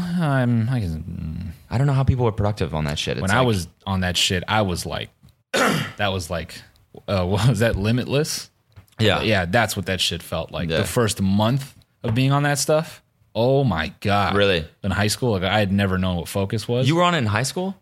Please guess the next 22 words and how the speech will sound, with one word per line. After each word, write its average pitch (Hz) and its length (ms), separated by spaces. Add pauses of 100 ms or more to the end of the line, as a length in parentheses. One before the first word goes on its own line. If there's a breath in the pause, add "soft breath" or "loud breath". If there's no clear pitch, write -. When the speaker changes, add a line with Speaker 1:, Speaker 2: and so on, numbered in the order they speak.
Speaker 1:
Yeah. 76 340 (320)
Speaker 2:
So 117 100
you 117 80
got 117 80
it 110 80
prescribed 98 460
'cause 98 100
you 90 80
had 85 100 (120)
A 85 100
D 82 80
D 80 180
or 101 40
something? 120 260
Speaker 1:
Yeah, 123 340
I, 139 60
I 135 40
took 165 220
all, 151 140
like, 113 240
the 104 140
half 107 560